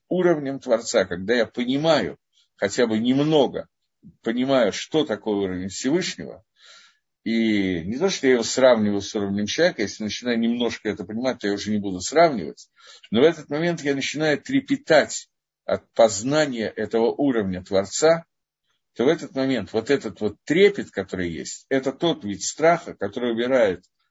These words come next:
тьму, телесную оболочку и материальность человека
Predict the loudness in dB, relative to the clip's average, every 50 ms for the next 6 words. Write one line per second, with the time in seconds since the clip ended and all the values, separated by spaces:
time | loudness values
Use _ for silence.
0 | _ _ -10 -8 -4 -2 0 0 0 0 -2 -6 _ _ _ _ _ _ _ _
1 | _ -6 0 0 2 4 4 4 4 4 2 -2 -4 -4 -2 0 2 2 2 4
2 | 2 0 -2 -4 -10 _ -20 -20 -20 _ _ _ _ _ _ _ -2 -2 0 0
3 | -2 -2 -2 -2 -2 2 4 4 4 4 2 -2 -6 -8 -8 -6 -4 -2 0 0
4 | 0 0 -2 -4 -6 -12 -20 -20